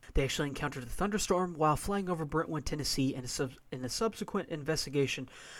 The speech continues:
showed that the airplane had actually been caught in the storm, and Reeves suffered, uh, spatial disorientation, um, due to the storm. Forensic evidence shows that Reeves turned left rather than the right, as told by the control operator, in order to get out of the storm,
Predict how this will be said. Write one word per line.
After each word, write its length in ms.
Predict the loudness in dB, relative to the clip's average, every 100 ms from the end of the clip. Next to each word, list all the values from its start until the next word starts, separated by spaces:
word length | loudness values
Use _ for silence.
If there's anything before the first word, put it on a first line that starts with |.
| -2
showed 240 | 4 6
that 120 | 6
the 100 | 2
airplane 420 | 2 0 0 -2 0
had 120 | 0
actually 320 | -2 0 -2
been 200 | 0 -2
caught 340 | 2 4 4
in 80 | 0
the 60 | -6
storm, 360 | -2 0 0 -4
and 120 | -6
Reeves 260 | -6 -6
suffered, 440 | -4 -4 -2 -4 -4 -14 -20 -18 -12
uh, 180 | -8 -8
spatial 500 | -8 -6 -4 -2 -2
disorientation, 1080 | -4 -6 -4 -4 -8 -8 -6 -4 -4 -6 -12 -20 -20 -14 -8
um, 220 | -8 -8
due 320 | -8 -6 -6 -8
to 280 | -8 -8 -8 -10
the 80 | -10
storm. 380 | -10 -10 -12 -16 -20 -20 -20 -20 -20 -20 -20 -20 -20 -20 -20 -6
Forensic 380 | 2 2 2 0
evidence 340 | -2 -2 -4
shows 300 | 0 2 4
that 140 | 2 2
Reeves 260 | 2 0
turned 300 | 2 2 2
left 260 | -2 -4 -2
rather 320 | 0 0 0
than 220 | -4 -6
the 100 | -6
right, 380 | -4 -4 -4 -6 -8 -14 -8
as 140 | -6
told 240 | 2 2 6
by 120 | 4
the 100 | 2
control 400 | -4 0 2 2
operator, 500 | 2 0 0 2 0
in 120 | 0
order 220 | -2 -2
to 140 | -4 -2
get 200 | -2 0
out 200 | 2 4
of 40 |
the 60 | 2
storm, 360 | 0 -2 -2